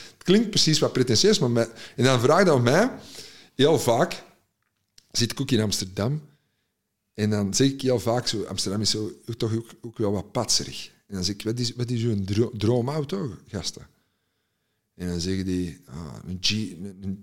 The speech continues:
een, een G-Wagon, een v-, hè, zo'n Mercedes. We hebben dat alle voetballers mee rijden." Dus ik, "Ja, ik zeg, waanzinnig.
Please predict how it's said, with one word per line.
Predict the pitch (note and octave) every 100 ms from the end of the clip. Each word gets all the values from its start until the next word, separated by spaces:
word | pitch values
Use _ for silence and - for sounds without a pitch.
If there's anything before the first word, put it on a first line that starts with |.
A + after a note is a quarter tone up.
| G#2
een, | F#2 E2+
een | F#2+ F#2
G-Wagon, | A2+ A#2+ A#2 A#2 B2
een | G2
v-, | E2 -
hè, | B2+ C#3
zo'n | G2 F#2+
Mercedes. | F2+ - A#2 A#2+ C3+ - -
We | - - _ _ _
hebben | G#2 G2+
dat | G2
alle | G2+ A2
voetballers | G2 A2+ A2 A#2 -
mee | A2
rijden." | G#2 A#2 B2+ B2+ _ _ _ _ _ _ _ _ _ _ _ _ _
Dus | -
ik, | -
"Ja, | A1+ F#2
ik | F2
zeg, | C#2+ F2+
waanzinnig. | F2+ A2 F#2+ G2 F#2 - - -